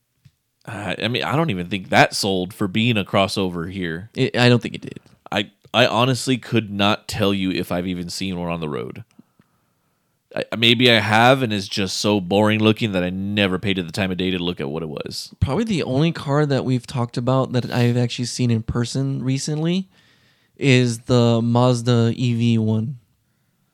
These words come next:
Speaker 1: The Mazda E V.
Speaker 2: With, uh, how we talked about that's gonna have, like, a rotary, the rotary coming back as an extension for the E V cars.
Speaker 1: Oh, yeah, yeah, yeah, yeah, yeah.
Speaker 2: Yeah, they had it at the Okari event.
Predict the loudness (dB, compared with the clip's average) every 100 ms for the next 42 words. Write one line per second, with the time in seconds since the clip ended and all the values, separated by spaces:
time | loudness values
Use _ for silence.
0 | _ _ _ _ _ _ -14 -10 -6 -6
1 | -4 -4 -6 -8 -6 -8 -8 -10 -12 -2
2 | 0 2 2 2 4 2 2 0 0 -2
3 | 0 -2 0 2 2 0 0 2 4 4
4 | 2 2 -2 -4 -2 2 2 2 2 0
5 | 2 2 0 -4 -20 _ _ _ _ _
6 | _ _ _ 0 2 2 2 2 0 2
7 | -2 -2 0 2 2 2 2 0 0 0
8 | 0 -2 -2 -4 -12 _ -4 0 2 2
9 | 2 2 4 4 2 2 2 2 2 0
10 | 0 -2 -4 -8 -16 _ 0 2 4 4
11 | 6 4 4 2 2 4 4 4 2 0
12 | 0 2 4 2 2 -2 -4 -20